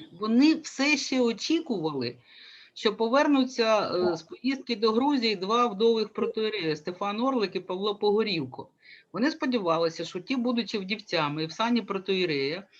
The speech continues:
отримують від грузинської самопроголошеної тоді ще автокефальної церкви, е, двох єпископів, які дозволять здійснити чин хіротонії майбутнього українського митрополита. Але ті повернулися на собор, н-, не, не проїхавши да-,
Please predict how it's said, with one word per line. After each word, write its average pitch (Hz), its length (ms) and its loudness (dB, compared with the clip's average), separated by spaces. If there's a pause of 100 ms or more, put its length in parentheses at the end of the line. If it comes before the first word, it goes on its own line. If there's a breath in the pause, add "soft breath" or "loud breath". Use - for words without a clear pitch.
(320 soft breath)
отримують 285 580 0
від 226 140 0
грузинської 233 580 2
самопроголошеної 208 920 -2
тоді 175 320 -6
ще 170 160 -4
автокефальної 190 760 -6
церкви, 285 480 -4 (460 loud breath)
е, 185 140 0
двох 269 340 2
єпископів, 277 640 0
які 208 200 0
дозволять 254 480 2
здійснити 240 520 0
чин 247 280 2
хіротонії 247 640 2
майбутнього 220 600 -2
українського 220 720 -2
митрополита. 220 840 -2 (500 loud breath)
Але 208 260 2
ті 302 140 -2
повернулися 277 720 2
на 247 140 2
собор, 277 600 -2
н-, 208 180 -8
не, 214 340 2
не 233 260 6
проїхавши 254 720 2
да-, 190 260 -6